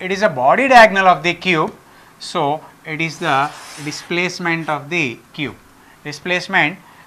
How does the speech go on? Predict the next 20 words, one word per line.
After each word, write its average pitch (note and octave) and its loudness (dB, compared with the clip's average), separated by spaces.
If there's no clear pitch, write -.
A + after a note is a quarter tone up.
body F3 0
diagonal F#3+ 2
of F3 0
the F3 -4
cube, G3 -2
that E3 -2
is, E3 -2
uh, D#3+ -2
we E3 -8
know F3+ -4
that E3+ 2
it E3 -8
is E3 -6
root E3 -8
three F3 -2
L. C#3+ 0
So, D3+ -2
here F3 4
displacement G3 -2
is, F#3 -2